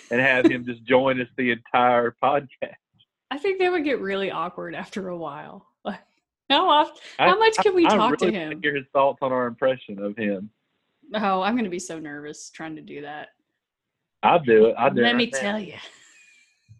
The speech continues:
Speaker 2: <laughs>
Speaker 1: Lila, Lila, Panthers.
Speaker 2: <laughs>
Speaker 1: I think,
Speaker 2: I
Speaker 1: I
Speaker 2: think
Speaker 1: think
Speaker 2: that's
Speaker 1: maybe
Speaker 2: the only in-, part of the impression that you can
Speaker 1: if
Speaker 2: do
Speaker 1: we
Speaker 2: for
Speaker 1: get him
Speaker 2: Lila.
Speaker 1: to, like, coach us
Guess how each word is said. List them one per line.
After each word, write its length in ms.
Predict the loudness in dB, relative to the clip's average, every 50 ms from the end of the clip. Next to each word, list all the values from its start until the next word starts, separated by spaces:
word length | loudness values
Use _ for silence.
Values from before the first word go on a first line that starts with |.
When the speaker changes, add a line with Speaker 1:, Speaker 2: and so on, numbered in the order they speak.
| _ 0
Speaker 2:
<laughs> 60 | 0 0 -2 -8 _ _ _ _ _ _ _ _ _
Speaker 1:
Lila, 640 | 0 2 4 6 6 6 6 4 2 0 -2 -6 -12 -18 _ _ _ _ _ _ _ _ _ _ _ _ _ _
Lila, 400 | -20 -20 -18 -16 -16 -16 -18 -20 -20 _ _ _ _ _ _ _ _ _ _ _ _ _ _ _ _ _ -6
Panthers. 260 | -2 0 0 0 -2 -6 _ -20 -20 -20 _ -20 _ _ _ _ _ _ _ _ _ _ _ _ _ -12
Speaker 2:
<laughs> 160 | -10 -10 -10 -14 _ _ _ _ _ _ 2
Speaker 1:
I 140 | 4 6
think, 140 | 6 6 8 6
Speaker 2:
I 20 |
Speaker 1:
I 40 | 6
Speaker 2:
think 100 | 8 8
Speaker 1:
think 140 | 6 6 6
Speaker 2:
that's 200 | 4 4 4 2
Speaker 1:
maybe 120 | 2 2
Speaker 2:
the 40 | 2 2
only 300 | 2 2 2 2 2 2
in-, 120 | -2 -2
part 220 | 0 2 4 4 4
of 80 | 2
the 100 | 0 -2
impression 480 | -6 -6 -4 -2 -2 -2 -2 -2 -6 -6
that 100 | -6 -6
you 120 | -6 -6
can 120 | -2 -2 0
Speaker 1:
if 60 | 2
Speaker 2:
do 60 | 4
Speaker 1:
we 100 | 2 2
Speaker 2:
for 60 | 2
Speaker 1:
get 100 | 2 0 0 2 2
him 200 | 2 2 2 0
Speaker 2:
Lila. 140 | -2 -4 -4
Speaker 1:
to, 100 | -2 -2
like, 340 | 0 0 0 0 0 -2 -6 _ _ _ _ -8 _ 2
coach 340 | 4 4 2 0 -2 -4
us 300 | -4 -2 -2 -2 -6 -8